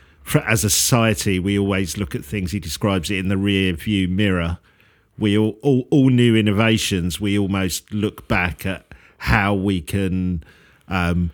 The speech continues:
frame it or understand it because of what's happened in the past. I'm just thinking of an example. Um,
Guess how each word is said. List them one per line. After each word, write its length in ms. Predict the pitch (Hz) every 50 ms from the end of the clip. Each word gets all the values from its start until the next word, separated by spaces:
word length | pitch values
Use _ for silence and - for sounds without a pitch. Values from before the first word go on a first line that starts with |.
| _ _ _ _
frame 480 | - - - - 120 110 117 113 98 101
it 100 | 101 87
or 160 | 85 98 98
understand 720 | 101 101 92 101 - - - 127 113 104 104 104 90 92
it 200 | 90 90 - -
because 300 | - 85 - 107 92 82
of 80 | 95
what's 260 | 85 101 98 85 - -
happened 680 | 95 95 - - - 95 87 87 90 87 80 - - _ _ _ _ _ _ _ _ -
in 220 | 110 107 92 95
the 60 | 95
past. 400 | 82 - 110 104 90 85 80 -
I'm 80 | 101 92
just 180 | 101 98 -
thinking 300 | - 107 92 80 - 92
of 60 | 87 87
an 100 | 87 90
example. 580 | 80 82 95 90 90 87 82 - 92 85 - -
Um, 400 | 123 113 104 107 101 92 92 92